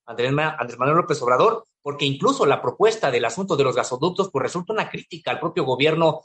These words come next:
estadounidense, como diciendo, pues ustedes tienen un problema que nosotros hemos podido resolver y no ha sido precisamente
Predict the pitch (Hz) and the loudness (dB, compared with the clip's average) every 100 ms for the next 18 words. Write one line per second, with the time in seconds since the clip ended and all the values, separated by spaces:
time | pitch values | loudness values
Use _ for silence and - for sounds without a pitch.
0 | _ - 110 - 117 117 120 123 165 165 | _ -10 -10 -2 0 0 0 0 0 -2
1 | 156 127 120 120 147 165 160 120 - 156 | -4 -2 -4 -2 0 0 -2 -8 -4 -2
2 | 151 156 147 156 143 135 151 147 120 - | -2 -2 -2 0 2 2 2 0 -4 -8
3 | - 143 151 151 - 127 160 151 - _ | -6 -4 -2 -2 -4 -2 2 2 0 _
4 | - 160 165 147 143 175 143 143 151 170 | -6 -4 0 2 4 2 0 -2 0 0
5 | 160 - 117 156 139 151 170 135 147 | 0 0 -4 -4 -2 -2 -2 0 0